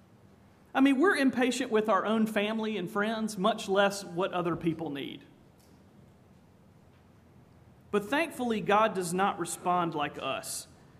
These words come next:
The psalmist cries out for help, and he finds that God is a gracious listener. One thing you can take great hope in this morning is that God is not dead.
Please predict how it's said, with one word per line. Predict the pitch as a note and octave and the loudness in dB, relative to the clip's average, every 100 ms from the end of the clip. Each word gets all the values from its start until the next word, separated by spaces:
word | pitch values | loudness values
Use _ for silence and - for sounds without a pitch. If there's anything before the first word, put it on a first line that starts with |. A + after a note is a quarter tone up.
| - - | -20 -8
The | F#3+ | -2
psalmist | - C4 C4+ C4 C4 | 2 4 4 2 0
cries | - B3 A#3 A#3 | 2 4 4 4
out | G#3 - | 0 0
for | F3+ | -6
help, | - C4 B3+ - | 0 2 2 0
and | F3+ | -4
he | F3+ | -4
finds | - A3 A3+ A3+ | -2 -2 0 -2
that | E3 - | -4 -4
God | F#3 G3 G3+ | 2 2 2
is | G3 E3+ | -2 -6
a | D3+ | -8
gracious | - E3 F3+ G#3+ - A3+ - | -6 -2 0 -2 -4 -6 -4
listener. | G3+ G3+ D#3+ C3+ - - - - - - - - - _ - - - _ - - | -4 -4 -8 -10 -12 -18 -20 -20 -20 -20 -20 -20 -20 _ -20 -20 -20 _ -20 -8
One | G3 B3+ | 0 0
thing | C4+ A#3 | 2 0
you | A#3 | 0
can | A#3 | -2
take | G3+ A3 F3 | -2 -2 -2
great | E3+ G3+ G#3 | 0 -2 0
hope | G3+ A3+ A3+ | -2 -2 -2
in | G3 | -4
this | F#3 - | -6 -6
morning | G3+ A3+ G#3 | -4 -4 -4
is | E3+ D#3+ | -6 -6
that | E3+ D3 | -8 -4
God | - F#3 G3 | -4 -2 -4
is | E3 | -4
not | E3 F3 E3 D#3 | -4 -4 -4 -6
dead. | D#3+ C3+ A2+ | -6 -6 -8